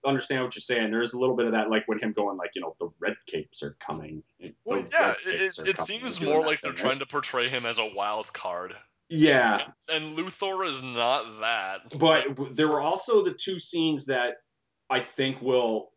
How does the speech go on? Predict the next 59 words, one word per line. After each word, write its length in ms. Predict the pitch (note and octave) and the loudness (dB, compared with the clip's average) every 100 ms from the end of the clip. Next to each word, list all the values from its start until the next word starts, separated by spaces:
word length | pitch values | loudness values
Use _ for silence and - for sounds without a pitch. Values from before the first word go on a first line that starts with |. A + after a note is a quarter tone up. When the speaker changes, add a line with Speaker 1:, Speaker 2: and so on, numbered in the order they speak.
| - | -6
Speaker 1:
in 260 | C3 C3+ | -2 2
that 180 | C3 B2 | 2 0
trailer, 300 | - B2+ A#2+ | 2 2 2
that 120 | A2+ A2 | 0 -2
I 80 | |
think 180 | G#2 A#2+ | -2 -4
should 160 | - A2 | -2 -2
alleviate 640 | G#2+ A2+ C#3+ D3+ C3 A2 | -2 0 0 2 2 0
some 180 | - A#2+ | -2 -2
of 60 | A2 | 0
that 220 | G#2+ G2+ - _ - | 2 0 -4 _ -16
feeling 420 | - D3+ D3+ A#2+ | 2 4 6 4
that 180 | G#2 - | 0 -4
you 80 | G2 | 0
have 220 | A2 G#2 | 0 0
is, 120 | G2+ | -4
one, 520 | A#2 C#3 E3+ C3+ A#2 - | -2 4 4 4 0 -2
is 280 | B2+ A2+ A2 | 2 2 4
Luthor 380 | D#3+ F#3 E3 C3 | 2 4 6 6
is 100 | G#2+ | 2
clearly 440 | - D3 C3+ A#2+ | 0 4 6 6
experimenting 600 | G#2+ - B2+ B2 G#2+ G#2+ | 2 0 0 2 -2 -2
on 180 | G#2+ G2 | -4 -4
Zod's 360 | G2 G2+ G2+ - | -2 0 0 0
body 340 | G#2 G#2+ - - _ _ - | 0 0 -2 -12 _ _ -16
Speaker 2:
Mm-hmm. 260 | A#2+ G#2+ G2 - - | -14 -14 -16 -20 -4
Speaker 1:
in 120 | G#2 | -2
this. 100 | G2 | 0
Speaker 2:
Well, 100 | C3 | 0
that, 200 | B2+ A#2+ | 0 -2
that's 180 | B2+ A2+ | -2 -4
straight 300 | - A#2 G2+ | -4 -4 -4
up 120 | F2+ | -6
Luthor. 420 | F2 F2+ - E2+ F2+ | -8 -16 -14 -16 -2
Speaker 1:
Yeah, 260 | C#3 B2 G2+ | 2 4 2
'cause 160 | C3 | -2
you 80 | B2 | -4
see, 340 | - C#3+ A#2+ A2+ | -2 -2 -2 -4
you 80 | A2+ | -6
see 160 | C3 | -4
the 120 | B2+ A2 | -4 -4
people, 320 | A#2+ A2 G#2+ | -4 0 0
like, 200 | G2+ F#2 - | 0 -4 -10
wheeling 380 | A2+ A#2+ A2 | -2 2 2
the 80 | G2+ | 0
table 280 | - A2 G2+ | -2 0 2
with 120 | G2 | 0
the 80 | G2 | 0
body 280 | G#2 G#2 F#2+ | 0 0 0
bag, 240 | F#2+ F#2 | 0 -2
and 80 | G2 | -2
then 80 | G2 | -4
we 80 | G2 | -4
got 120 | G2+ | -4
the 60 | - | -2
close-up 400 | G#2 G2+ G2+ - | 0 0 0 -4
of 80 | F2+ | -4
the 80 | |
zip, 220 | F#2 G#2+ | -2 -4